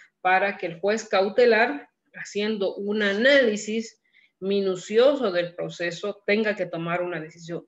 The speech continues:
Ejemplo, si el Ministerio Público, después de una combinatoria, no habría tomado una decisión sobre los sujetos que estaban en etapa preliminar,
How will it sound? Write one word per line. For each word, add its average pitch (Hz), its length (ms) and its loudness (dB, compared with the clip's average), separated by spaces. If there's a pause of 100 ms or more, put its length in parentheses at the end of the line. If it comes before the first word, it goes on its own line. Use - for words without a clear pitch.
Ejemplo, 247 640 0 (420)
si - 180 0
el 247 100 6
Ministerio 254 600 0
Público, 214 480 -2 (240)
después 233 400 -2
de 247 80 -2
una 233 180 -2
combinatoria, 185 800 -6 (180)
no 220 360 0
habría 208 720 2 (400)
tomado 196 460 -4
una 196 160 -4
decisión 165 800 -6 (440)
sobre 185 480 2
los 175 640 -4
sujetos 185 600 -4
que - 100 -10
estaban 185 440 -2
en 165 200 -4
etapa 190 300 -4
preliminar, 175 680 -2